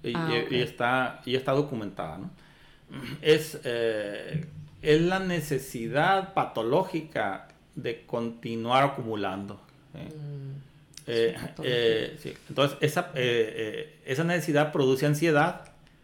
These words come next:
Speaker 1: porque no hay llenadera. O porque no tengo lo que el otro tiene y, y quisiera tener, ¿no? Es combinada con, con, con angu-, con, con envidia.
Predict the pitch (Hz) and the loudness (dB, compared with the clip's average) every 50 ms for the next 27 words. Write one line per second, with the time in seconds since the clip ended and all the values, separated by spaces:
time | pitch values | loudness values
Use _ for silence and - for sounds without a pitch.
0 | - - - _ _ _ - 101 - 104 101 104 110 113 120 123 117 113 110 131 | -20 -20 -20 _ _ _ -8 -6 -6 -6 -6 -4 -2 -2 -2 -2 -2 0 2 2
1 | 185 226 190 135 - - - - - - - - - - - - - - - - | 2 2 2 0 -4 -10 -16 -20 -20 -20 -20 -20 -20 -20 -20 -20 -20 -20 -20 -20
2 | - - - - 143 190 190 190 190 180 156 - - 147 139 147 165 165 - - | -20 -8 2 6 6 6 8 6 4 2 4 4 4 4 6 6 4 4 4 4
3 | 151 156 156 170 165 151 143 151 - 117 117 123 127 - 143 135 135 - 135 151 | 4 6 6 6 6 6 4 4 2 2 2 2 2 2 0 -2 0 0 2 2
4 | 170 156 127 123 117 120 143 143 135 - - - 110 120 131 127 - 123 107 110 | 2 2 0 0 -2 -4 -6 -6 -6 -6 -8 -4 0 0 0 2 2 -2 -2 0
5 | 156 165 165 123 107 120 123 123 - - 120 101 - - - 135 123 113 113 120 | 0 -2 -2 -2 -4 -6 -6 -8 -10 -12 -12 -14 -10 -6 -4 -4 -2 -2 -2 -2
6 | 127 123 156 - 104 101 95 - - 95 98 98 92 90 - - - - - 113 | -2 -2 -2 -4 -6 -6 -10 -10 -10 -10 -10 -10 -10 -14 -16 -18 -10 -8 -6 -6
7 | 104 101 98 92 110 127 127 - 123 110 104 101 101 156 151 - - 98 101 98 | -6 -6 -6 -6 -6 -6 -6 -4 -6 -6 -4 -2 -2 -2 -2 -2 -2 -4 -2 -2
8 | 98 135 170 - - | 0 0 0 0 -2